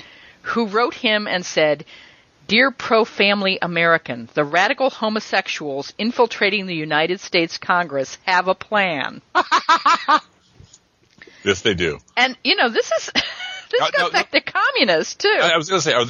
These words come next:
Speaker 2: are these the, are these homosexuals also communists? Are those
Speaker 1: Communists?
Speaker 2: separate groups, or there's some overlap?
Speaker 1: Well,
Speaker 2: I
Speaker 1: there's a lot of overlap, apparently, 'cause here's the rest of the letter.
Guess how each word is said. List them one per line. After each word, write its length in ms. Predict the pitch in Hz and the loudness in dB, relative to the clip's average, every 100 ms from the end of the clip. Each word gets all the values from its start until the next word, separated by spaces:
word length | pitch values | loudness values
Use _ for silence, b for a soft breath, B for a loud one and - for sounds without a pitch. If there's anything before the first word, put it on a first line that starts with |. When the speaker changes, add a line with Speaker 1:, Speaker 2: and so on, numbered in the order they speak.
| 135 | 0
Speaker 2:
are 80 | 131 | 0
these 220 | 160 143 | 0 -4
the, 260 | 135 127 117 | -4 -4 0
are 120 | 117 | 0
these 180 | 120 147 | 0 -4
homosexuals 640 | 135 127 117 117 - 101 | -4 -6 -2 -2 0 -4
also 260 | 90 90 98 | 0 0 -2
communists? 560 | - - 110 120 113 226 | -6 -2 -2 -2 -2 0
Are 80 | |
those 120 | 240 285 | 2 2
Speaker 1:
Communists? 260 | 359 466 - - | 0 0 0 0
Speaker 2:
separate 320 | 110 147 120 | 0 0 -2
groups, 500 | 117 123 123 120 - | -2 0 -2 -4 -6
or 80 | 78 | -2
there's 240 | 80 78 | -2 -2
some 160 | - 73 | -4 -2
overlap? 560 | 98 98 113 113 110 107 | 0 2 2 2 2 2
Speaker 1:
Well, 220 | 285 285 | 2 0
Speaker 2:
I 80 | - | 0
Speaker 1:
there's 180 | 285 339 | 0 0
a 60 | |
lot 220 | 359 427 | 0 0
of 80 | 415 | 0
overlap, 440 | 392 392 359 262 233 | 0 0 0 0 -2
apparently, 340 | 220 240 220 | 0 0 -2
'cause 140 | 226 | -4
here's 200 | - 339 | -2 -2
the 80 | 294 | 0
rest 240 | 254 254 262 | 0 0 -2
of 60 | |
the 100 | 226 | -2
letter. 280 | 233 220 151 | 2 2 0